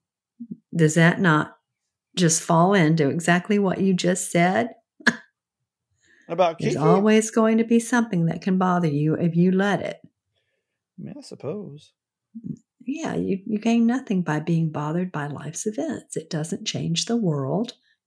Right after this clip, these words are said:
Speaker 1: You just suffer.
Speaker 2: But the kid, if my dog is sad.
Speaker 1: I know, I know, but maybe she's not.
Speaker 2: Yeah.
Speaker 1: You know,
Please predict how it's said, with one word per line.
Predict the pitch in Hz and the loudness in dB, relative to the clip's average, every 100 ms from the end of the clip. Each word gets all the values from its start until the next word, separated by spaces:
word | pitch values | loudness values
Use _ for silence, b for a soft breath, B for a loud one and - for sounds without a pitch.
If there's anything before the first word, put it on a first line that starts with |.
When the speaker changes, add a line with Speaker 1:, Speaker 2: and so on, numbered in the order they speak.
| 190 | 0
Speaker 1:
You | 185 185 240 | 2 4 2
just | 277 123 139 170 - | -2 -6 -4 -4 -4
suffer. | 294 302 - - - _ _ _ _ _ _ _ _ | -4 -6 -12 -14 -18 _ _ _ _ _ _ _ _
Speaker 2:
But | 339 320 | -18 -10
the | 254 | -8
kid, | 247 330 220 | -6 -6 -6
if | 226 240 | -8 -6
my | 254 | -6
dog | 240 262 415 | -4 -4 -2
is | 370 294 | -4 -6
sad. | - 302 453 185 196 294 233 _ _ _ _ | -4 -2 0 0 -2 -4 -12 _ _ _ _
Speaker 1:
I | 247 220 196 202 | 0 2 2 2
know, | 233 285 320 _ 370 233 160 160 - | 4 2 -2 _ -6 -2 0 -2 -4
I | 208 214 | 0 4
know, | 233 381 277 | 2 2 0
but | 160 | 0
maybe | 185 208 233 | 2 2 2
she's | 247 - 254 240 | 0 0 0 0
not. | 226 339 359 214 - - _ _ _ _ _ _ _ _ _ | 0 0 -6 -6 -10 -16 _ _ _ _ _ _ _ _ _
Speaker 2:
Yeah. | - 104 104 101 _ | -12 -10 -10 -12 _
Speaker 1:
You | - 214 | 0 2
know, | 208 226 320 | 2 0 -4